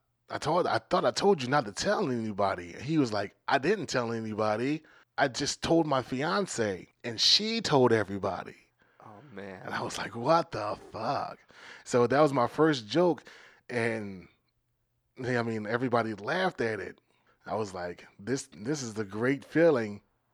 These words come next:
Speaker 1: Yeah, I mean, it's, like, demeaning. Yeah, I mean, it's like, yeah, I mean, like, I get to talk about myself in a healthy environment, you know? And then, I mean, I, I was, uh,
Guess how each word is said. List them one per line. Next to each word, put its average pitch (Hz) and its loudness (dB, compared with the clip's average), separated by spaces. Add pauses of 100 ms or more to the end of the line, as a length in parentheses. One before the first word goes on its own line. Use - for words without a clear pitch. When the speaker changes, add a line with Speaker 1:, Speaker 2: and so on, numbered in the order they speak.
Speaker 1:
Yeah, 110 -2
I - 0
mean, 113 -4
it's, 110 -8
like, 107 -2 (880)
demeaning. 117 -4
Yeah, 117 0
I - -2
mean, 117 -4
it's 101 -8
like, 101 -6 (100)
yeah, 117 -4
I - -4
mean, 107 -8
like, 101 -8 (520)
I 127 -4
get 127 -4
to 117 -6
talk 175 2
about 135 4
myself 107 -2 (200)
in 135 -6
a 101 -6
healthy 135 0
environment, 101 -2 (240)
you 113 -4
know? 123 -4 (600)
And 104 -4
then, 98 -6
I 110 2
mean, 107 -4
I, 101 -2 (200)
I 104 -2
was, 107 -4
uh, 107 -2